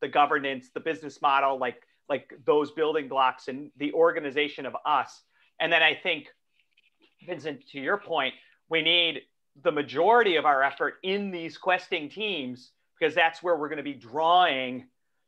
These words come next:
on this resource in, in the real world, in the actual world. And we need some infrastructure, and maybe it's a, it's kind of a questing check-in where people bring their quests together and say, "Hey, this is what I'm working on, and this is what I need." And,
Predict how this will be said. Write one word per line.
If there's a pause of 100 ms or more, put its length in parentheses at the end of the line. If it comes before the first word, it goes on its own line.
(140)
on
this
resource
in,
in
the
real
world, (220)
in
the
actual
world. (240)
And
we
need
some
infrastructure,
and
maybe
it's
a, (400)
it's
kind
of
a
questing
check-in
where
people
bring
their
quests
together
and
say,
"Hey,
this
is
what
I'm
working
on,
and
this
is
what
I
need."
And,